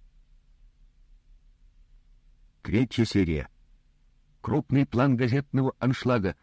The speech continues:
"Мой папа пьяница". Стык. Без диафрагм и шторок по-современному. Монтируется общий план.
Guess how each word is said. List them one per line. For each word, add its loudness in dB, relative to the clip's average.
"Мой 0
папа 0
пьяница". 0
Стык. -4
Без 0
диафрагм 2
и -2
шторок -4
по-современному. 0
Монтируется 0
общий 0
план. 0